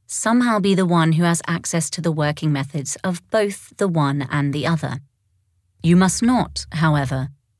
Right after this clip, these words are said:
reveal what you see either of us doing, even while you act as support and comfort to us. Thus, you shall have access to both studios." Thus far, writers have relied on Hilma af Klint's statement that Anna Castle never finished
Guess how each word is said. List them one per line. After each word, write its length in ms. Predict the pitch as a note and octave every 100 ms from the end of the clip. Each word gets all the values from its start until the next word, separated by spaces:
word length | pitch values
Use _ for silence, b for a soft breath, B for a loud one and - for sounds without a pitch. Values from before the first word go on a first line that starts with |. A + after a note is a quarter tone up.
| _ _ -
reveal 520 | F3+ F#3 F3 B3 B3+
what 240 | A#3 A#3+
you 60 | G3+
see 440 | - E3 C#3+ C#3+ -
either 260 | F#3 E3+
of 180 | D#3+ B2+
us 220 | B2+ -
doing, 420 | - C#3 C3 B2+ B2 _ _ _ _ _ -
even 280 | F#3 F3
while 140 | F3 D#3+
you 160 | D#3+ D#3+
act 260 | F#3 - -
as 100 | D3+
support 540 | D#3 - G3+ D#3 -
and 160 | - F3
comfort 400 | - D#3+ - -
to 140 | -
us. 320 | C3 C3 - - _ _ _ _ _ _ _ -
Thus, 400 | E3 G3 A#3 -
you 160 | - A3+
shall 200 | A#3 G3+
have 160 | F3 D#3
access 500 | C#3+ - D#3 D3+ -
to 120 | G3
both 280 | G3+ E3+ -
studios." 760 | - - C3+ B2+ B2 B2 - - _ _ _ _ _ _ _ _ _ _ _ _ _ -
Thus 320 | G#3+ C#4 C#4+
far, 320 | - D#3+ C#3+
writers 400 | C#3+ F3 F#3 F3
have 120 | F3+ E3
relied 400 | E3+ F3 E3+ E3
on 100 | D#3+
Hilma 380 | C#3 G3 F3+ -
af 200 | D3+ -
Klint's 320 | - D#3+ C3+
statement 640 | - F3+ E3 C3+ C3 A#2
that 160 | - D#3 -
Anna 260 | F3+ F#3
Castle 540 | F3 E3+ D#3 - B2+ A#2+
never 280 | E3+ F#3+ G3+
finished 580 | G3 - F3+ B2+ -